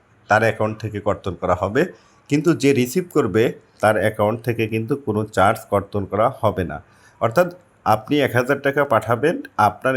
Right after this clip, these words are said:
এখান থেকে এক টাকা পঞ্চাশ পয়সা অথবা আট টাকা পঞ্চাশ পয়সা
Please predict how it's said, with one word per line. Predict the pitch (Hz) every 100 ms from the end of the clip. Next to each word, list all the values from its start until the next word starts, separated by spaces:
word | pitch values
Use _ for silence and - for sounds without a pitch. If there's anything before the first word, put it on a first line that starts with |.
| 113
এখান | 117 117
থেকে | 127 131 110
এক | -
টাকা | 95 98 98
পঞ্চাশ | 95 92 98 -
পয়সা | 95 - 156 - - _ _
অথবা | 123 156 127 131 - - _ 107
আট | 110 -
টাকা | 110 110
পঞ্চাশ | 107 101 101 101
পয়সা | 98 98